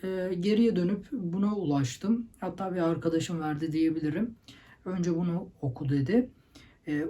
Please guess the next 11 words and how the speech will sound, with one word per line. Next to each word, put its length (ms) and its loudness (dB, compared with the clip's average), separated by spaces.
o 340 2
çok 260 2
sevmiş, 880 -2
e, 280 0
bayağı 380 4
övdü. 540 4
Yani 260 -2
o 260 0
postmodern, 720 -4
e, 280 -4
öğelerin 640 0